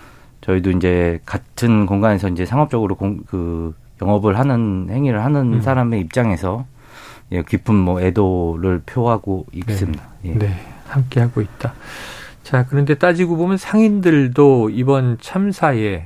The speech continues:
Speaker 2: 또 다른 피해자가 아닌가 하는 목소리도 있어요. 이 가까운 지인 중에 뭐 사고를 당한 분이 있을 수도 있고, 현장에서 목격하고 또 놀라고 트라우마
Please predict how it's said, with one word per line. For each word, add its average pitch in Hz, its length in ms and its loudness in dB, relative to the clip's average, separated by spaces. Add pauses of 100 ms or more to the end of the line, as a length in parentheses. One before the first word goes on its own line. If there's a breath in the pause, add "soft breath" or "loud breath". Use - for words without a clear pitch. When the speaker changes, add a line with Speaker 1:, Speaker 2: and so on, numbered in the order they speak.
(140)
Speaker 2:
또 190 100 -4
다른 170 300 0
피해자가 143 520 0
아닌가 101 500 -4 (440 soft breath)
하는 170 300 0
목소리도 143 500 2
있어요. 120 540 -2 (680 loud breath)
이 107 220 -4
가까운 156 460 0
지인 147 380 4
중에 127 500 0
뭐 101 140 -6
사고를 127 400 -6
당한 117 340 -4
분이 107 280 -6
있을 113 220 -6
수도 - 240 -10
있고, 107 440 -8
현장에서 156 540 2
목격하고 120 920 0 (100)
또 127 100 -2
놀라고 113 580 -2
트라우마 131 540 0